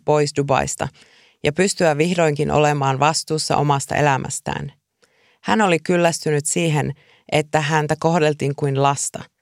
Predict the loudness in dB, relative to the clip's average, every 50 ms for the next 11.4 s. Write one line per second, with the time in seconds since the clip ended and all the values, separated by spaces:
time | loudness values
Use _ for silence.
0 | _ _ _ _ _ _ -2 0 2 2 2 2 2 0 0 -2 -2 -2 0 2
1 | 0 0 0 0 -2 -2 0 -2 -4 -6 -8 -8 -8 -10 -12 -14 -14 -16 -18 -18
2 | -18 -20 _ _ _ _ _ _ _ _ _ _ _ _ _ _ _ _ _ _
3 | 0 0 2 2 2 0 2 2 2 2 2 0 -2 -2 -2 0 2 2 2 2
4 | 4 4 4 2 2 0 -2 -2 -2 0 2 2 2 2 0 -2 -4 -2 0 0
5 | 2 2 2 0 0 -2 -2 -2 -2 -2 -4 -4 -4 -2 -2 -2 0 0 0 0
6 | 0 0 -2 -4 -4 -2 -2 -2 -2 -4 -6 -8 _ _ _ _ _ _ _ _
7 | _ _ _ -2 -2 2 2 2 2 2 2 2 2 2 0 0 0 2 2 2
8 | 2 2 2 0 0 2 2 2 2 0 -2 -4 -4 -2 -2 0 0 0 -2 -2
9 | -6 -10 _ _ _ -2 0 2 2 2 2 0 0 -2 -2 0 0 -2 -2 -4
10 | -4 -2 0 0 0 0 -2 -2 0 0 0 0 0 -2 -2 0 0 0 0 0
11 | 0 -2 -2 -2 -2 -4 -4 -6